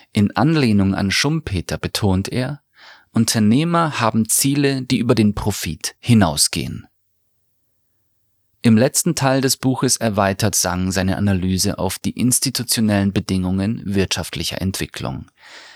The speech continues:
Entscheidend ist nicht, ob Unternehmertum existiert, das ist immer der Fall,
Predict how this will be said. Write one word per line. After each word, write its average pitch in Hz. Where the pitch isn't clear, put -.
Entscheidend 120
ist -
nicht, 143
ob -
Unternehmertum 120
existiert, -
das -
ist -
immer 113
der 82
Fall, 90